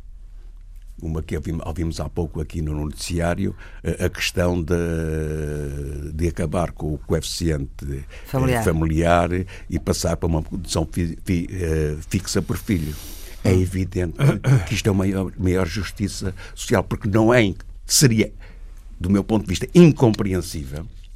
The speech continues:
Speaker 1: ou melhor, era incompreensível, e continua a ser, que, em termos fiscais, um filho de uma pessoa com rendimento, para não falar nos pobres,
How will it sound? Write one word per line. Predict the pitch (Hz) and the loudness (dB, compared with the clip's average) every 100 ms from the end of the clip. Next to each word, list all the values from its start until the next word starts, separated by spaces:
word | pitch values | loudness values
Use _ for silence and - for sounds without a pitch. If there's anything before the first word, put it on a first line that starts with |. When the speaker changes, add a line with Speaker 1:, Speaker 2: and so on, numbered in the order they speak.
| - - | -16 -10
Speaker 1:
ou | 92 | -4
melhor, | 85 85 - | 0 0 4
era | 117 139 95 | 8 8 6
incompreensível, | 82 85 69 82 73 - 69 67 87 - - - | 0 -4 -6 -6 -6 -8 -10 -10 -10 -12 -16 -12
e | - | -6
continua | 80 82 78 80 | -6 -4 -4 -4
a | 73 | -6
ser, | - 76 73 85 - - - - | -6 -6 -6 -6 -10 -14 -16 -8
que, | - 127 82 - - - - | 2 2 2 -4 -16 0 6
em | 156 | 6
termos | 127 160 120 98 | 6 4 4 2
fiscais, | - - - 82 90 131 - - - - - | -2 -6 -2 -2 -2 -8 -12 -16 -16 -10 4
um | 131 117 | 6 6
filho | - - 120 98 | 2 0 2 2
de | 98 | 2
uma | 107 | -2
pessoa | - - 104 | -2 0 0
com | 110 90 | 2 -2
rendimento, | 98 95 101 98 - | -2 0 0 0 -4
para | - 90 | -6 -4
não | - | -2
falar | 92 | 0
nos | 95 - | -2 -4
pobres, | 95 80 - | -4 -4 -4